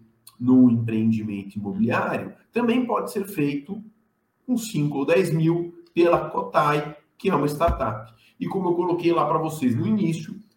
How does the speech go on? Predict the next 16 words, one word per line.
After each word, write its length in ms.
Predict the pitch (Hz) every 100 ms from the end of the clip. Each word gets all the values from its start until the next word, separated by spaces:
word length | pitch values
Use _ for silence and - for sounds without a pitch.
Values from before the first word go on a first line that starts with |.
| -
as 160 | 165
startups 800 | - 190 190 - 120 123 117 -
também 640 | - 110 - - 147 170 170
podem 420 | - 135 120 113
receber 440 | 113 113 113 104 98
capitalização 1040 | 104 - - 131 131 170 170 123 120 - _ _
através 600 | 135 180 151 117 113 113
de 60 |
sociedades 760 | 117 123 139 110 104 98 101 123
em 120 | 123
conta 480 | 113 101 101 - 104
de 340 | 104 95 92 _ _ -
participação. 760 | 135 - - - - - - _ _ _ _ - _ _ _
Tá 140 | 156 123
aí, 460 | 123 123 - - -
né, 440 | 104 120 113 -